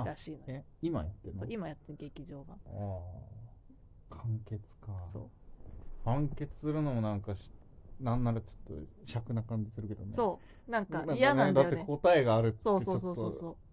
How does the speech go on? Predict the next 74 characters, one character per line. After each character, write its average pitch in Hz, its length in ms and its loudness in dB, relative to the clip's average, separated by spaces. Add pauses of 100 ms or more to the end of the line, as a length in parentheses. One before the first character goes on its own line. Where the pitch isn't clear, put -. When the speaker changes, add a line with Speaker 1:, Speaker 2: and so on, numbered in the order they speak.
(320)
Speaker 1:
う。 - 20 2
Speaker 2:
な 107 280 4
あ。 101 140 -10 (120)
Speaker 1:
そ 170 220 -6 (140)
う。 196 40 -8
Speaker 2:
ま 269 80 4
あ、 - 20 8
Speaker 1:
で、 135 80 6
Speaker 2:
で 135 40 2
も 127 120 0
そ 110 100 -10
こ 131 120 -4
に 143 100 -2
も 120 60 0
何 117 200 2
か 113 120 -2
ギ 113 140 0
ミ 113 120 2
ッ - 20 -10
ク - 200 -14
あ 113 60 -4
る 110 60 -4
か - 140 -8
も 98 60 -6
し 107 120 -10
れ 104 60 -2
な 98 80 -2
い 104 40 2
け - 60 -6
ど。 - 40 -8
Speaker 1:
ま 285 60 2
あ、 262 40 0
か 247 40 -2
も 196 60 2
し 196 120 -4
れ 180 100 -2
な 170 100 -4
い。 165 40 -6
ち - 60 -20
ょ - 20 -18
っ - 20 -14
と 180 80 -6
ま 180 120 0
だ 165 120 -4
見 170 100 -4
て 107 120 0
な 104 120 -4
い 123 60 -8
か 143 80 -16
わ 143 80 -16
か - 120 -16
ん 143 40 -14
な 143 80 -16
い - 20 -16
で - 60 -20
す - 80 -20
け - 60 -20
ど。 262 40 -20
Speaker 2:
う - 20 -20
ん。 - 20 -20
Speaker 1:
っ - 20 -20 (720)
て 180 80 -6
い 151 140 -8
う 151 60 -14
ね。 190 100 -12 (280)
Speaker 2:
い 113 60 -4
い 101 40 -4
ね。 80 60 -8 (380)
Speaker 1:
そ 165 260 -8
う。 - 20 -16
で 214 100 -4
も 185 80 -2
私 233 380 -4
が 349 300 -8